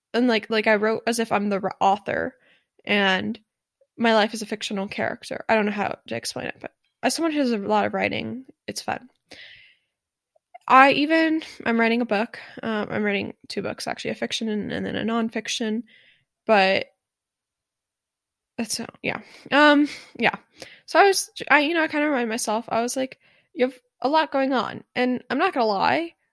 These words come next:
it's sometimes I get the bad end, like, the butt of the bread, it feels like in life, but I'm trying not to focus on the butt of the bread, and I'm trying to focus that the other slice of toast is, like, a good slice of toast, if that makes sense.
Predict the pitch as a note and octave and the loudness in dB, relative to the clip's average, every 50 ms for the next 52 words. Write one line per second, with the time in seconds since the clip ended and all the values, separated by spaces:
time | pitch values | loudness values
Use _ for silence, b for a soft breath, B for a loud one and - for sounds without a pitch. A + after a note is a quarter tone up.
0 | _ _ _ - A#3+ A#3+ - - - C4+ C#4+ E4 F4+ F#4 - G4 F4 D#4 D4+ D4+ | _ _ _ 0 0 0 0 0 2 2 2 0 -2 -2 -2 -2 -2 -2 -2 -4
1 | - - C#4+ C#4 - - - G3 G3+ G3+ G#3 G#3 G3+ F#3+ - A3 A3 G#3+ A3 G#3 | -6 -10 -12 -12 -4 2 4 4 4 4 2 -2 -4 -4 -4 -6 -4 -4 -4 -6
2 | G#3 - G3 F#3+ - - A3+ G#3+ G#3 G3+ G3 - F3 - G3 G3+ A3 - - - | -2 0 0 0 0 0 -4 -4 -6 -6 -4 -2 0 0 0 0 -2 -4 -6 -6
3 | - C4 C4 C4+ - D4 C#4+ - D4 D4 D4+ D#4+ E4 E4+ F4 E4+ - _ b b | -4 -2 -2 -2 -2 -4 -4 -4 -4 -4 -4 -4 -4 -6 -6 -8 -12 _ b b
4 | b b b b b b _ _ - B3+ - - B3 B3+ - - A#3+ B3 B3+ C4 | b b b b b b _ _ 2 4 4 4 2 0 -2 0 0 0 0 0
5 | C#4+ D#4+ - D#4+ - C#4+ C4+ - - D#4 D4+ D4 A#3 - F#3+ - - - A3+ B3 | -2 -4 -6 -6 -6 -6 -6 -4 -4 -4 -2 -2 0 0 0 0 0 -2 -2 -2
6 | C#4 C#4+ C#4+ D4 C#4+ C4 A#3+ A#3 B3 - - A#3+ A3+ B3 - C4+ C4+ - D4 - | 0 0 0 0 0 -2 -2 -4 -4 -4 -4 -4 -4 -4 -4 -4 -4 -4 -6 -8
7 | - - _ - C4 B3+ - - - - - F3 F#3+ G#3 A3 B3+ B3+ - C#4 C4+ | -8 -10 _ -6 -6 -4 -4 -6 -8 -2 0 0 0 2 0 0 0 0 0 0
8 | C4+ C4+ - C4+ - - D4+ D4 D4 D#4 D4+ - - - B3 B3 A#3 A3 A3 G#3+ | 0 -2 -4 -6 -8 -4 -4 -2 -2 -2 -4 -6 -8 -6 -4 -2 -2 -2 -2 -2
9 | G#3+ G#3 - G3 F#3+ F3+ F3 G#3+ - _ _ _ - - - A3+ A#3 - - A3+ | -4 -2 0 0 0 0 -2 -6 -12 _ _ _ -8 -6 -4 -2 -2 -4 -6 -8
10 | A#3 - - - - A#3+ - - - A#3+ - G#3 G#3 - A3+ G#3 - - - - | -10 -10 -10 -8 -8 -8 -10 -12 -14 -10 -8 -8 -8 -8 -8 -10 -10 -8 -8 -8
11 | - A#3 C4+ C#4+ - - - | -6 -6 -6 -8 -8 -10 -12